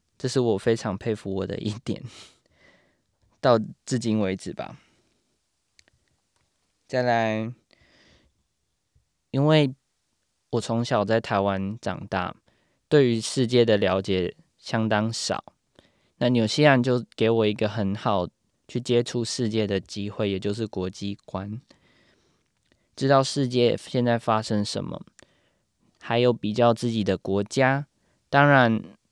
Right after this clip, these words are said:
有好有坏，这只是给一个人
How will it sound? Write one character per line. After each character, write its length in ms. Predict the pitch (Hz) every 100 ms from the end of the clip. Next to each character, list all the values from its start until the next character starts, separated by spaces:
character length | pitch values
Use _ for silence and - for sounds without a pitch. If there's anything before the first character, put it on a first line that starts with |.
| _
有 140 | 123 123
好 240 | 131 131
有 180 | 135 87
坏， 340 | - 104 98 - _ _ _ _ _ _ _ _ _ _ _ _ _ _ _
这 120 | - 135
只 200 | 123 104
是 220 | 120 123
给 220 | - 104
一 140 | 113
个 200 | 113 113
人 440 | 104 95 95 -